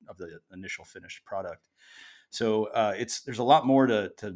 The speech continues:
to vetting these people than just looking up reviews. Take reviews with a grain of salt. Uh, what you said about, you know, dealing with some other investors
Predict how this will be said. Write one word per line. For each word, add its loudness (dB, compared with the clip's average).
to -18
vetting -4
these -8
people -10
than -12
just -10
looking -10
up -14
reviews. -12
Take -6
reviews -4
with -6
a -8
grain -10
of -10
salt. -8
Uh, -8
what -8
you 2
said 0
about, -2
you -12
know, -10
dealing -6
with -10
some -8
other -8
investors -8